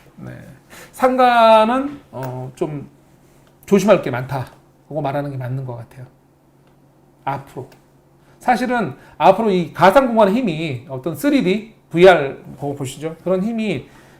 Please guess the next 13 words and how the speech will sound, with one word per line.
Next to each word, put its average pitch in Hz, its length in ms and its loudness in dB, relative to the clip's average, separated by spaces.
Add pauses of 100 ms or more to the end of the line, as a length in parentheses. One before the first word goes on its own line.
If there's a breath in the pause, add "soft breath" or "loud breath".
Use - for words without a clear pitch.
(180)
갈수록 269 840 2
구별되기 175 500 4
때문에 143 460 -4 (360 soft breath)
대단히 208 600 4 (400)
쉽지 202 280 -6
않죠. 135 320 -4 (1120)
그래서 165 580 0 (300 soft breath)
상가는 214 1120 4 (420 soft breath)
물론 180 240 8
이제 143 120 -2
명동이나 151 540 2
일부 143 480 -4
관광, 143 500 -2